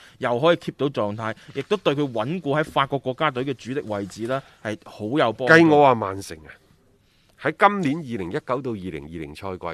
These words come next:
Speaker 2: 啊，佢嘅策略呢，四個字嘅啫。
Speaker 1: 嗯。
Speaker 2: 趁亂取勝。
Speaker 1: 趁亂取勝，係啊。
Speaker 2: 兩個字呢，就搏懵。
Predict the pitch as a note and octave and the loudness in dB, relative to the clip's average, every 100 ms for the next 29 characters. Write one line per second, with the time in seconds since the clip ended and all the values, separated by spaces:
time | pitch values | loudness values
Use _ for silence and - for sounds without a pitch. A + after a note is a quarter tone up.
0 | D#2 - _ _ _ _ _ _ _ _ | -10 -16 _ _ _ _ _ _ _ _
1 | _ _ _ _ _ _ _ _ - E3 | _ _ _ _ _ _ _ _ 0 4
2 | F#3+ - F3+ E3 D3+ D3+ F#3 - _ _ | 4 6 6 8 4 2 0 -4 _ _
3 | _ _ _ _ _ _ - B2 A2 G2 | _ _ _ _ _ _ -6 -4 -4 -6
4 | G#2 B2 - C3 A2 F2+ - _ _ _ | -10 -10 -10 -6 -6 -6 -10 _ _ _
5 | _ _ _ - - C3+ A#2+ A#2 A#2+ G#2+ | _ _ _ -10 -4 -2 0 0 2 0
6 | F#2 - _ _ _ _ - G2 G#2 E2 | -2 -8 _ _ _ _ -14 -12 -12 -16
7 | _ _ _ - B2+ A#2 G#2 G2 G#2+ G#2+ | _ _ _ -10 -8 -6 -10 -10 -10 -10
8 | G2+ _ _ A2+ G2 F#2+ - - G#2 C#3+ | -16 _ _ -16 -14 -14 -16 -16 2 6
9 | G3+ A3 E3 F3 G3+ C#3+ C#3 A#2+ A2 | 8 8 6 6 6 6 2 -2 -4